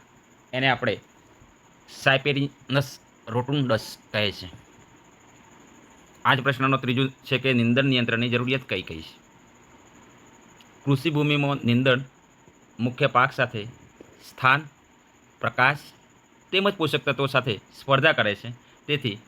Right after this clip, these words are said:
પાકની વૃદ્ધિ ઓછી થાય છે. આથી સારી ઉપજ એટલે કે ઉત્પાદન માટે નિયંત્રણને પ્રારંભિક અવસ્થામાં જ ખેતરમાંથી દૂર કરવામાં આવે છે.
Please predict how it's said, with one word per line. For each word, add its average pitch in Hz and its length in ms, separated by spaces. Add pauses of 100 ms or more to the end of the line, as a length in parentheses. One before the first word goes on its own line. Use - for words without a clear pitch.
(300)
પાકની 131 340
વૃદ્ધિ 110 420 (240)
ઓછી 160 220
થાય 92 160
છે. - 220 (960)
આથી 131 340 (360)
સારી 143 360
ઉપજ 135 280 (100)
એટલે 127 140
કે 135 160
ઉત્પાદન 156 420
માટે 117 360 (200)
નિયંત્રણને 131 680 (200)
પ્રારંભિક 165 540
અવસ્થામાં 127 600
જ - 80
ખેતરમાંથી 120 500
દૂર 120 200
કરવામાં 107 760
આવે 101 160
છે. - 100